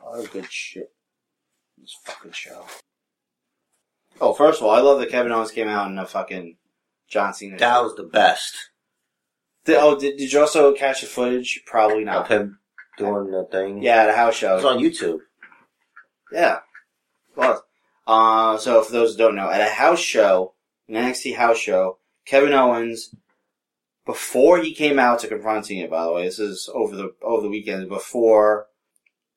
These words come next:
Speaker 1: it was before Payback, there's a video fan posted of Kevin Owens hitting the five knuckle shuffle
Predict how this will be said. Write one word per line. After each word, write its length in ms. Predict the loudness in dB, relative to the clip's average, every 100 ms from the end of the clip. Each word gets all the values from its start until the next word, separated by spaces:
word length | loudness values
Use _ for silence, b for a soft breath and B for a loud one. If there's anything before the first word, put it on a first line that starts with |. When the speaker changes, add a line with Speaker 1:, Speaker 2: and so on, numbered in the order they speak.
| -18
Speaker 1:
it 40 |
was 60 | -14
before 320 | -4 -2 -2
Payback, 460 | -2 -2 -2 -4 -8 _ _ _ _ _ _ _ _ _ -4
there's 180 | 0 2
a 120 | 0
video 720 | 0 0 4 4 4 0 -6 _ _
fan 200 | -4 -4
posted 480 | -4 -6 -6 -8 -10 _ _ _ _ _ _ 0
of 520 | 2 4 2 -2 -10 _
Kevin 280 | -4 0 0
Owens 420 | -2 -4 -6 -10
hitting 240 | -6 -6 -6
the 60 |
five 320 | -4 -2 0 -2
knuckle 240 | -8 -10
shuffle 480 | -6 -6 -6 -12